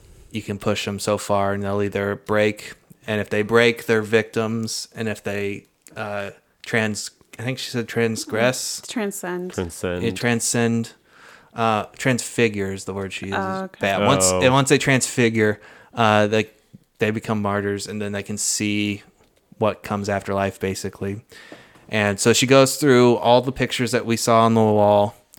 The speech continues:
Speaker 1: and gives the backstory on them.
Speaker 3: Yes, cue what I, yeah, like the leukemia victim
Speaker 1: Yeah.
Speaker 3: and stuff.
Speaker 1: And it, it is, it is random. Like,
Speaker 2: Mm-hmm.
Speaker 1: it's a, it's a random assortment
Speaker 3: Yeah.
Speaker 1: of people. It's not always
Speaker 3: The kid in
Speaker 1: people
Speaker 3: the
Speaker 1: have been
Speaker 3: car crash for
Speaker 1: tortured.
Speaker 3: nine hours looked really,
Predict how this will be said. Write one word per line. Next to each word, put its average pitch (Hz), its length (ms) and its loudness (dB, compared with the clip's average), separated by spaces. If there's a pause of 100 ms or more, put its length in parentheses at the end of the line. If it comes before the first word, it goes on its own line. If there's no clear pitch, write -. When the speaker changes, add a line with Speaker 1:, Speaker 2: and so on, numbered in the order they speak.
(400)
Speaker 1:
and 107 260 -2
gives 107 200 2
the 107 60 -2
backstory 104 680 2
on 101 120 -2
them. 101 320 -4 (460)
Speaker 3:
Yes, 90 480 -8
cue 101 360 0
what 87 120 2
I, 82 160 0 (260)
yeah, 87 220 2
like 82 220 -2
the - 80 -8
leukemia 76 580 -10
victim - 380 -8
Speaker 1:
Yeah. 101 220 -4
Speaker 3:
and 73 160 -14
stuff. - 320 -20 (180)
Speaker 1:
And 160 140 2
it, 165 160 -8
it 202 120 6
is, 220 340 6
it 208 120 4
is 294 160 2
random. 135 600 4
Like, 131 160 0
Speaker 2:
Mm-hmm. 262 140 -2
Speaker 1:
it's 123 120 0
a, 131 240 8
it's 131 120 -6
a 147 60 4
random 135 260 4
assortment 110 400 4
Speaker 3:
Yeah. 113 40 2
Speaker 1:
of 110 100 -4
people. 117 380 2
It's - 140 -2
not 123 160 4
always 113 400 4
Speaker 3:
The - 140 -14
kid 147 220 4
in - 60 -
Speaker 1:
people 117 60 2
Speaker 3:
the - 20 6
Speaker 1:
have 110 80 6
been - 80 0
Speaker 3:
car 104 180 6
crash 107 360 2
for - 60 -2
Speaker 1:
tortured. 104 140 4
Speaker 3:
nine 98 260 2
hours 101 640 0
looked - 260 -6
really, 82 580 -2